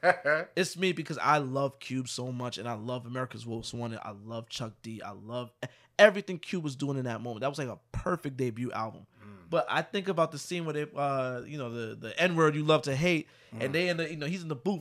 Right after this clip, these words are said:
Speaker 1: rapping it, and you
Speaker 2: Mm.
Speaker 1: see Chuck D in the control, you see Chuck D in the
Speaker 2: Right.
Speaker 1: control booth, you see some Nation of Islam brothers, then you see Farrakhan on the T V.
Speaker 2: <laughs>
Speaker 1: It was just such a, it,
Speaker 2: <laughs>
Speaker 1: you know, I wouldn't mind it if it was done. Okay, y-, you seen Rocket Man, right?
Speaker 2: Yes.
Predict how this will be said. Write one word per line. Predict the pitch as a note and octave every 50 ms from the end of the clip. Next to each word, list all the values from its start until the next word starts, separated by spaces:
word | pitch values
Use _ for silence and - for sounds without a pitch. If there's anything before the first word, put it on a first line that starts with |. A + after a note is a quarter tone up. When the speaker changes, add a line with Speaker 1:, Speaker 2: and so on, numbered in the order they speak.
| D#3 C#3+
Speaker 1:
rapping | D#3+ E3+ E3+ E3+ E3+ E3+ D#3
it, | D#3+ D#3+ - - - - G#2+
and | A2 A2+
you | D3+
Speaker 2:
Mm. | F3
Speaker 1:
see | - G3+ F#3
Chuck | - - - A3 G#3+ - -
D | G3+ G3
in | F3+
the | F3 E3+
control, | - - E3 - - G3 F#3+ E3+
you | F#3+
see | F3 -
Chuck | - - - G#3+ A#3+ A3+ F#3+ E3+
D | F3 E3+ D#3 D3+ - - _ _ _ _ -
in | C#3+ D3+
the | D#3+
Speaker 2:
Right. | - -
Speaker 1:
control | E3 - - - F3+ E3+ D#3+
booth, | C#3 D3 D#3+ D#3+ D#3 - - - -
you | - D3+
see | - A2+ G#2
some | - - E3+ D#3+
Nation | E3+ F3+ G3+ - - F3
of | F3+ E3+
Islam | F#3+ F3 D#3+ E3+ E3 E3+ D#3+
brothers, | F3+ F3 E3 D3+
then | E3+
you | G3
see | G3 - - E3+
Farrakhan | - - G3 A3 G#3 F#3+ - - F#3+ F#3+ F#3
on | F#3 F3
the | E3 D#3 F#3
T | - A3 G#3 F#3+
V. | F3+ G3+ A#3+ E3+ D#3+ F#3 A3+ - -
Speaker 2:
<laughs> | F3 G#3 F#3+ - C4
Speaker 1:
It | D4 D4
was | D4 -
just | - C4 A#3+ - - -
such | - A3+ A#3+ A#3 - -
a, | G#3 F#3+ F#3 F3 E3 - - -
it, | A3+ G3+ G3 A3 B3 A#3+ A#3+ A#3 G3 -
Speaker 2:
<laughs> | - -
Speaker 1:
you | G3+ - -
know, | D4 C#4 C4+ C4+ - - _ _ _ _ -
I | - A#3+ D#4+
wouldn't | D#4+ E4 D#4 C#4+ A#3+
mind | G3+ F#3 F#3 F#3+ G3+ G#3 G#3+ G#3 F3+
it | G3+ G3 F#3+ - _ -
if | E3 E3+ D#3+ F3+
it | F3+
was | F3+ E3+ D3 C3+
done. | B2+ A#2 C#3+ D3+ D#3 D#3+ E3 E3 D#3+ - _ -
Okay, | F3 G#3 G3 - F#3+ D#3 D#3+ D#3+
y-, | - D3+ -
you | - A3 F#4+
seen | - - F#3+ D#3+
Rocket | C#3+ C3 B2 B2+ - - -
Man, | A#2 A2+ G#2+ G#2+
right? | A#2+ C#3+ D#3 E3
Speaker 2:
Yes. | B2+ C#3+ D3 B2 G2+ - - -